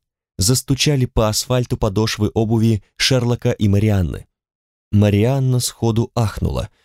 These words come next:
выхватила пистолет. Шерлок всё ещё шарит у себя сзади вдоль пояса, лицо растерянное и ошалелое. Я подал ему его оружие. «Вот».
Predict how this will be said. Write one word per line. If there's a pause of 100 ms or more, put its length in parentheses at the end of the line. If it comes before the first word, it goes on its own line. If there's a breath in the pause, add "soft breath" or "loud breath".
(160)
выхватила
пистолет. (320)
Шерлок (260)
всё
ещё
шарит
у
себя
сзади
вдоль
пояса, (280)
лицо
растерянное
и
ошалелое. (300)
Я
подал
ему
его
оружие. (440)
«Вот».